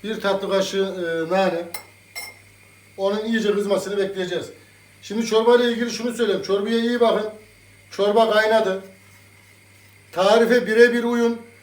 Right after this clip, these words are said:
Kesinlikle, bak kesinlikle diyorum, kesilme gibi bir sorunla karşılaşmazsınız. "Usta ben yaptım kesildi." demeyin bana. Çünkü bu çorba kesilmez.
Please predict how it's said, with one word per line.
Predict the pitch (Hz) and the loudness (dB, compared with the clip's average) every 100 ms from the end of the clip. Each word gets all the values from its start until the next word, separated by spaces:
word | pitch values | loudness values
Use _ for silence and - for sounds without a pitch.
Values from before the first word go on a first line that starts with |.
| - - | -20 -2
Kesinlikle, | 202 202 233 240 262 247 214 196 | 0 0 0 -2 -2 0 0 0
bak | - - | -2 -6
kesinlikle | 185 180 233 247 247 233 | -6 -4 -2 -2 -2 0
diyorum, | 226 226 | 2 0
kesilme | 220 202 - 226 233 | 0 -2 -2 0 0
gibi | 226 | 0
bir | 220 | -4
sorunla | 202 220 233 226 | 0 2 2 2
karşılaşmazsınız. | 220 - 226 208 220 - 226 226 - - - - - - - - - - _ _ - - - | 2 2 -2 0 -4 -2 -4 -6 -10 -20 -20 -20 -20 -20 -20 -20 -20 -20 _ _ -20 -20 -6
"Usta | 226 226 240 | -2 2 8
ben | 240 233 | 8 8
yaptım | 220 214 226 | 4 2 -4
kesildi." | - 220 220 220 233 226 | 2 2 2 -2 -4 2
demeyin | 226 208 180 151 | 4 4 0 -2
bana. | 151 143 | -6 -6
Çünkü | 240 190 | -6 -6
bu | 220 | -6
çorba | 190 180 208 | -4 -2 -2
kesilmez. | 196 175 185 190 - | -2 -4 -2 -2 -4